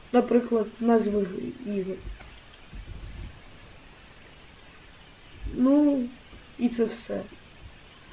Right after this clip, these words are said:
А чому мене довго не було? М, ну, мене довго не було, бо перше, ну, це школа.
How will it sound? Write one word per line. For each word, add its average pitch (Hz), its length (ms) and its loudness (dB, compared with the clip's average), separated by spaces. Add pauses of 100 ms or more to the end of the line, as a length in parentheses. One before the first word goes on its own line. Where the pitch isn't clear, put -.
(400)
А 220 180 6
чому 240 300 6
мене 254 260 10
довго 247 380 6
не 247 120 8
було? 247 480 4 (1700)
М, 202 420 -2
ну, 320 260 6 (100)
мене 262 320 8
довго 247 340 6
не 233 160 6
було, 277 380 4
бо 220 520 0 (1160)
перше, 220 560 2 (540)
ну, 233 300 6
це 214 100 2
школа. 294 560 4